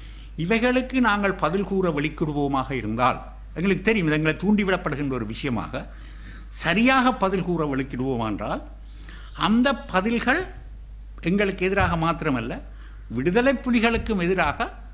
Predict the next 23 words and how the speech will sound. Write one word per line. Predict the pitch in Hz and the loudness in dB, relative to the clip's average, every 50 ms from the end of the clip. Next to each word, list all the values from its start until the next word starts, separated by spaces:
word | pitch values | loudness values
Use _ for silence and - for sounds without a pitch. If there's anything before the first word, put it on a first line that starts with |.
| - - - - | -16 -14 -8 -2
யுத்த | 156 196 185 - - 262 254 | 0 0 0 2 2 0 0
குற்றத்திற்கு | - - 202 175 - - 180 - 196 185 - 226 - - | 0 -2 -4 -2 -2 -4 -2 -2 -4 -4 -4 -6 -4 0
பாவிக்கக்கூடிய | 170 165 185 196 190 - 196 185 - 185 180 175 170 - - | 2 2 2 2 0 -2 -4 -2 0 0 2 2 2 0 -2
பதில்களாகத்தான் | 143 147 190 190 190 175 170 156 127 143 139 - - 160 220 | -2 -2 -2 0 2 2 2 2 0 -2 -2 -2 -2 0 0
கூடுதலாக | 202 190 160 143 131 123 117 110 123 127 | 0 -2 -4 -4 -2 -2 -2 -2 -2 -4
இருக்கும். | - - - - - - - - - - - - - - - - - - - - - - - - - - - - - - - - | -6 -6 -10 -12 -14 -14 -16 -16 -16 -16 -16 -16 -16 -16 -16 -16 -16 -16 -16 -16 -16 -16 -16 -16 -16 -16 -16 -16 -16 -16 -12 -4
ஆகவே | - 151 180 233 269 262 277 269 254 247 233 | 0 2 4 4 4 4 4 4 4 4 4
தான் | 226 247 269 254 | 4 4 4 4
எங்களை | 240 226 220 214 185 | 4 2 0 0 -2
தூண்டிவிடுகின்ற | - 202 208 226 226 233 226 220 208 196 196 208 202 196 190 185 | 0 2 2 4 4 2 2 0 0 0 0 0 0 0 0 0
ஒரு | 170 160 156 - | -2 -2 0 0
செயற்பாடோ | 185 190 196 190 - 196 185 185 175 185 214 233 214 | 0 0 0 0 0 2 2 2 4 4 2 2 2
என்று | 185 185 165 170 160 | 2 0 0 0 0
எனக்கு | 151 143 147 143 - 151 | 0 0 0 0 -2 -2
ஒரு | 143 131 135 131 - - - - - - - - - - - - - - | -2 -2 -2 -4 -6 -8 -12 -14 -14 -14 -14 -14 -14 -14 -14 -14 -4 0
அடிமனத்திலே | - 190 214 254 262 233 208 190 196 - 196 233 277 | 2 4 6 6 6 6 4 2 0 -2 -2 0 0
ஒரு | 294 190 175 | 0 0 -2
சிறு | - - 190 226 | -2 -2 -2 -2
சந்தேகம் | 202 - - 170 214 240 254 262 233 202 220 214 | -4 -2 0 4 6 6 6 6 6 4 4 2
இருந்து | 185 170 160 156 139 127 | 2 0 0 2 2 2
கொண்டிருக்கின்றது. | 131 143 123 - - 92 87 - - - - - - - - - - - - - - - - | 2 2 0 -2 -4 -6 -6 -8 -10 -12 -14 -16 -16 -16 -16 -16 -16 -16 -16 -16 -16 -6 -2
அதற்காகத்தான் | 143 170 214 - - 202 180 165 160 - - 226 226 | 0 2 2 2 2 2 2 2 0 0 0 0 0
அது | 190 175 165 143 | 0 0 -2 -2